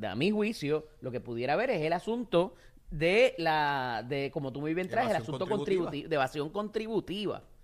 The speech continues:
Speaker 1: Y cuidado ahí, porque esas leyes son muy específicas y las penalidades no son bonitas. Y por ahí está Paquito ya,
Speaker 2: <clears throat>
Speaker 1: pendiente.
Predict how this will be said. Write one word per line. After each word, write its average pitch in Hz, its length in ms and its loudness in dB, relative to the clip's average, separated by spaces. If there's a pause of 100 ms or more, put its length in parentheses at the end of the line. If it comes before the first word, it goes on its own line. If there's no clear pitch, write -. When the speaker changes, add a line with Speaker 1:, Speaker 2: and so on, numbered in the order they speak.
(320)
Speaker 1:
Y 123 140 -8
cuidado 147 500 2
ahí, 254 280 4
porque 165 260 -4
esas 196 180 -2
leyes 202 220 0
son 156 140 -4
muy 175 180 -4
específicas 208 840 -2 (440)
y 151 540 0
las 139 120 -4
penalidades 135 560 -4
no 190 80 -8
son 190 180 -6
bonitas. 180 360 -6 (100)
Y 156 100 -4
por 131 160 -4
ahí 127 160 -2
está 196 200 -4
Paquito 214 360 -2
ya, 233 320 0
Speaker 2:
<clears throat> - 40 -18
Speaker 1:
pendiente. 175 720 -2